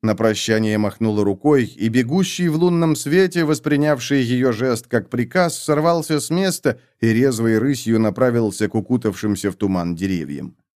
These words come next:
Звонкий ручеёк была права. Лоси оказались намного лучше самых распрекрасных лошадей. До самой ночи четвёрка животных безостановочно мчалась по заграбе.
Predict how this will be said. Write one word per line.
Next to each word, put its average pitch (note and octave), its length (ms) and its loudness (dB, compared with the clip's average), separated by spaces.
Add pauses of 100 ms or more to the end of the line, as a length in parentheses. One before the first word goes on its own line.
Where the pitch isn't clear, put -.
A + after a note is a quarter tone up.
(500)
Звонкий A#2+ 600 0
ручеёк C3 500 2
была D#3+ 260 0
права. F#3 480 -2 (280)
Лоси G#2 420 2
оказались G2+ 560 0
намного G2+ 460 2
лучше D3+ 440 0
самых D3+ 500 2
распрекрасных D#3 840 0
лошадей. D3 600 -4 (840)
До A2 140 2
самой G#2+ 320 2
ночи A#2+ 320 0
четвёрка G#2+ 500 0
животных G2+ 580 -2
безостановочно A2 1040 0
мчалась C3 540 2
по A#2+ 120 0
заграбе. G2 600 -4